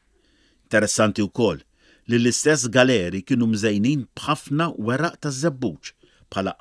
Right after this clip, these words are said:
awgurju għal dan il-pass li kien qiegħed jittieħed fl-isem l-Ordni ta' San Ġwan kollu. Hekk kif ingħata s-sinjal mill-Kaptan Ġenerali tal-Flotta tal-Ordni, il-Kavallier Fra Pietro Giustiniani,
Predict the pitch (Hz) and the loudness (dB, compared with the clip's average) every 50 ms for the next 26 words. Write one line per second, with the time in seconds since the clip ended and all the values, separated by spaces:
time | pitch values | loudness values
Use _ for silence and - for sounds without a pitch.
0 | 101 98 98 87 82 95 131 143 147 147 156 175 185 170 - _ _ _ _ _ | -4 -4 -4 -4 0 2 2 2 2 2 2 0 0 -2 -2 _ _ _ _ _
1 | - - 95 90 92 104 - 98 95 87 - - 131 160 - - - - - - | -10 -8 -6 -4 -2 0 0 0 -2 -2 -2 -2 -2 -2 -2 -4 -8 -10 -8 -6
2 | 131 117 - - 101 98 98 - - 175 - - - 95 85 82 85 117 139 - | -8 -8 -6 -8 -8 -8 -8 -8 -8 -10 -10 -8 -8 -8 -8 -6 -8 -10 -12 -12
3 | _ _ _ _ _ _ _ _ - 135 135 - - 90 82 92 110 127 127 110 | _ _ _ _ _ _ _ _ -4 -4 -2 -2 -2 -2 -2 0 0 0 0 0
4 | 95 107 101 - 107 - - 113 104 90 95 101 104 98 - - 92 78 71 65 | -2 -6 -8 -6 -8 -8 -6 -6 -6 -6 -4 -6 -6 -6 -6 -8 -8 -8 -8 -12
5 | 64 - _ _ _ _ _ _ _ _ _ _ _ _ _ _ _ _ _ _ | -16 -18 _ _ _ _ _ _ _ _ _ _ _ _ _ _ _ _ _ _
6 | _ _ _ _ 120 123 131 - - - - _ _ _ - 139 120 - 120 113 | _ _ _ _ 2 2 2 2 -4 -14 -20 _ _ _ -2 -2 0 2 2 2
7 | 117 113 113 113 - 113 - - - 117 110 107 117 123 113 92 80 71 - _ | 2 2 0 -2 -2 -2 -2 -2 -2 0 0 2 2 2 0 0 -2 -6 -10 _
8 | _ _ _ _ _ - 107 101 - - 117 101 - - - 131 135 135 117 123 | _ _ _ _ _ -6 -6 -6 -6 -6 -10 -12 -6 -2 0 2 2 2 2 2
9 | 120 113 113 110 120 123 120 110 - - 107 104 - - 127 123 101 - - 101 | 0 0 0 0 0 -2 -2 -2 -4 -4 -6 -6 -4 -4 -4 -4 -4 -4 -8 -10
10 | 92 - 95 90 85 82 82 90 92 104 123 143 135 _ _ _ _ _ _ _ | -8 -6 -6 -6 -6 -6 -8 -6 -4 -2 -2 -2 -4 _ _ _ _ _ _ _
11 | _ _ - 90 - - - 139 107 95 107 104 107 110 113 113 117 117 113 - | _ _ -12 -12 -12 -6 -6 -6 -4 -2 -2 -2 0 0 0 -2 -2 -4 -6 -12
12 | _ - - - - - 120 117 107 - - 120 127 123 104 87 - - 92 90 | _ -20 -18 -14 -10 -8 -6 -6 -8 -6 -4 -2 0 0 0 -2 -4 -8 -10 -10
13 | 80 82 104 95 - - - 98 90 87 87 85 80 82 90 107 - | -8 -6 -6 -8 -6 -6 -6 -4 -4 -4 -4 -6 -6 -4 -4 -4 -4